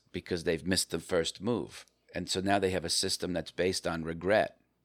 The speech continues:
which I wouldn't advocate. So with that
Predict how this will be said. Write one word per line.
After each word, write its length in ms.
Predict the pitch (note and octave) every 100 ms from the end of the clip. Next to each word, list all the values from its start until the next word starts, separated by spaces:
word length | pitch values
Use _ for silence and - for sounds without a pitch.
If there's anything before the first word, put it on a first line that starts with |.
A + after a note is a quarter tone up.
| _ _ _ _ _ _ _ _ _ _ _ _ _ _ _ _ _ _ _ _ _ _ _ _
which 300 | - F#2+ - -
I 100 | F2+
wouldn't 340 | F2+ F2 E2
advocate. 560 | F2+ F2 D#2 - A#1+ - _ _ _ _ _ _ - - _ _ _ _ _ _ _
So 440 | - - B2+ A#2+ A2+ - - - - - _ _ _ -
with 220 | B2+ -
that 360 | G#2 A2+ B2